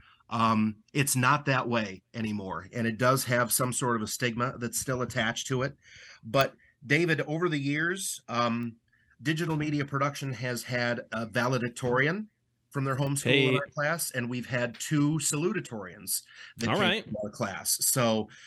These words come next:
Speaker 1: we've got, the, the C T C has smart kids coming to us, um, and, and not necessarily the ones who aren't college bound either.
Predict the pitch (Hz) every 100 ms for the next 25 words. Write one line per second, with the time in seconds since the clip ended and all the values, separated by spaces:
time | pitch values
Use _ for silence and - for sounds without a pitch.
0 | - 127 170 233 226 - - 123 156 139
1 | 135 151 233 240 254 226 240 190 165 -
2 | - 160 196 - 202 190 - 117 98 95
3 | 107 87 - - _ - - - - 120
4 | 120 117 117 113 _ - 135 135 143 139
5 | 147 185 190 190 170 - 180 220 170 139
6 | 127 123 135 139 - 143 135 143 - 170
7 | 220 226 - 104 92 110 160 - -